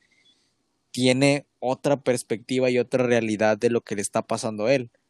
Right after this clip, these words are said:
y no son personajes secundarios que simplemente salen en tu vida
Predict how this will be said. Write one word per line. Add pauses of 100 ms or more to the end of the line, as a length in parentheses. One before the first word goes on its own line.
(180)
y
no
son
personajes
secundarios (160)
que
simplemente
salen
en
tu
vida